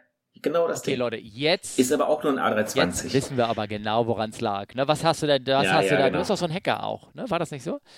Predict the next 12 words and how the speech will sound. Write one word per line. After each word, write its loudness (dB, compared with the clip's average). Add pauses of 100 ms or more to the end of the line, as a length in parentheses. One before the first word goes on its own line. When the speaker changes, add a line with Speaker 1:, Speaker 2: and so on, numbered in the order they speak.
Speaker 1:
Ja, -2
ja, 4
Speaker 2:
Ja, 4
ja, 4
Speaker 1:
genau, -2
Speaker 2:
genau. -2 (120)
Speaker 1:
genau, 2
alles 2
Speaker 2:
Ja. 2
Speaker 1:
gehackt. -2 (380)
Nee, 2
ähm, -2